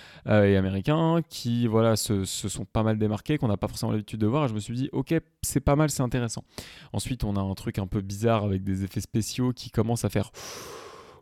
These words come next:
bon, voilà, j'ouvrirai la page C G I, euh, plus tard, mais bref, euh, c'est, en tout cas,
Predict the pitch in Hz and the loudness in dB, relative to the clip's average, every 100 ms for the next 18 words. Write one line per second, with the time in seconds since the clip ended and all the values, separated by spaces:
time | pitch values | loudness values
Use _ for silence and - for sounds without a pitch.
0 | - 127 131 117 110 117 165 147 110 107 | 2 8 8 8 4 6 6 4 0 2
1 | 113 113 107 120 104 101 - 107 110 113 | 4 6 6 2 2 -2 -4 -4 2 4
2 | 117 113 104 101 - 113 160 185 135 113 | 4 4 2 0 -6 0 2 4 2 0
3 | 113 113 - - 117 110 107 107 107 104 | -2 -2 -6 -4 2 2 4 2 0 0
4 | 73 58 50 - - - - - - - | -2 -4 -6 -6 -6 -6 -6 -8 -10 -10
5 | 156 110 117 127 143 147 160 196 226 | -12 -10 -6 0 2 2 6 6 6